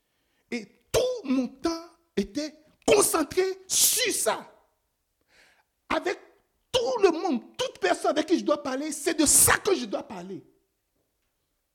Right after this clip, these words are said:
Et ça a pris un, une bonne place dans ma vie. Parce que chaque jour qui vient, c'est vingt-quatre heures.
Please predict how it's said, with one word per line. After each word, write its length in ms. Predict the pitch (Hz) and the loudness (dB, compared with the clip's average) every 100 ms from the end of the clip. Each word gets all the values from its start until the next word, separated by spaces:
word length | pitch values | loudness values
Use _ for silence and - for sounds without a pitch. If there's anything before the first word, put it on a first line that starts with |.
| _ _ _ _ _ _ _ _ _ _ _ _ _ _ _ _ _ _ _ _ _ _ - | _ _ _ _ _ _ _ _ _ _ _ _ _ _ _ _ _ _ _ _ _ _ -14
Et 60 | |
ça 220 | 120 - | -10 -6
a 160 | 339 339 - - | -6 -8 -12 -6
pris 460 | - 330 339 330 - _ _ _ _ _ _ _ _ _ _ _ _ _ _ | -4 -2 -2 -4 -12 _ _ _ _ _ _ _ _ _ _ _ _ _ _
un, 420 | 311 311 302 302 285 _ _ _ _ _ _ _ _ _ _ _ _ _ - | -4 -2 -2 -6 -12 _ _ _ _ _ _ _ _ _ _ _ _ _ -4
une 140 | 392 | -2
bonne 320 | 135 247 247 | -2 -2 -2
place 280 | - 294 - 151 | -4 -6 -6 -6
dans 240 | 139 339 | 0 2
ma 140 | 349 | 0
vie. 240 | 240 254 196 _ _ _ _ _ _ | -8 -10 -16 _ _ _ _ _ _
Parce 160 | 294 - | -14 -8
que 120 | 330 349 - _ _ _ | -8 -8 -16 _ _ _
chaque 380 | - - - 359 | -14 -10 -10 -10
jour 200 | - 220 | -10 -12
qui 140 | - 247 | -8 -8
vient, 380 | 147 180 202 214 _ _ _ _ _ | -8 -10 -12 -14 _ _ _ _ _
c'est 200 | - 196 | -12 -8
vingt-quatre 440 | 160 165 180 - 175 | -6 -8 -10 -14 -12
heures. 180 | 135 | -12